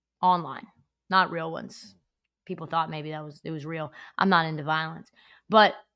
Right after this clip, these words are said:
I had the bravery to say, "Hey, your team sucks, okay? Your roster sucks, and Blazers don't want any of your roster, honestly." Uh,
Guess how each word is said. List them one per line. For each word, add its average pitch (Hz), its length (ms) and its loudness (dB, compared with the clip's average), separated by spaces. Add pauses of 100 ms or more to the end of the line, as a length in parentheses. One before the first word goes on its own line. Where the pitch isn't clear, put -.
(580)
I 262 220 12
had 190 440 8
the 170 120 2
bravery 175 640 0 (120)
to 170 100 -8
say, 165 220 -6
"Hey, 180 340 -2 (840)
your 254 100 0
team 349 240 4
sucks, - 580 2 (320)
okay? 233 260 -4 (140)
Your 240 180 6
roster 302 440 8
sucks, - 540 2 (180)
and 269 220 4
Blazers 285 360 2
don't 277 220 4
want 294 220 8
any 208 240 0
of 226 120 -4
your 262 120 2
roster, 277 440 2 (280)
honestly." 254 500 -2 (400)
Uh, 220 460 6